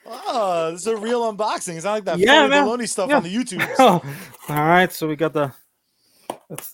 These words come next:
Speaker 2: ah, we'll peel that
Speaker 1: Oh,
Speaker 2: guy
Speaker 1: I
Speaker 2: back.
Speaker 1: hope it's the wrong thing. <laughs>
Speaker 2: Oh,
Speaker 1: You
Speaker 2: not
Speaker 1: just
Speaker 2: nice.
Speaker 1: pull out,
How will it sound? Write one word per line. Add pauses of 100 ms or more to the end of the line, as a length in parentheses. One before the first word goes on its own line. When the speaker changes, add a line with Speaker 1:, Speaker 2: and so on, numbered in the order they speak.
Speaker 2:
ah,
we'll (100)
peel
that
Speaker 1:
Oh,
Speaker 2:
guy
Speaker 1:
I
Speaker 2:
back.
Speaker 1:
hope
it's
the
wrong
thing.
<laughs> (640)
Speaker 2:
Oh,
Speaker 1:
You
Speaker 2:
not
Speaker 1:
just
Speaker 2:
nice.
Speaker 1:
pull
out,